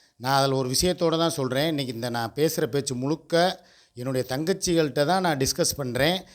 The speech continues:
மற்றவங்க யாரும் வந்து இதுல கமெண்ட் போட்டுற வேணாம். ஏன்னா இது என்னுடைய வாழ்க்கை பிரச்சனை.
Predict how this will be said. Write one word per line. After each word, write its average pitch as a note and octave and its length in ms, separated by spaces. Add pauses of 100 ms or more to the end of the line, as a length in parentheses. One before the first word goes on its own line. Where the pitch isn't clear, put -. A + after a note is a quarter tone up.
(240)
மற்றவங்க D#3 500
யாரும் D#3 380
வந்து D#3 240
இதுல C3+ 140
கமெண்ட் C#3 340
போட்டுற A#2+ 220
வேணாம். C3 400
ஏன்னா B2+ 180
இது B2+ 160
என்னுடைய A#2 360
வாழ்க்கை C3+ 360
பிரச்சனை. A#2 400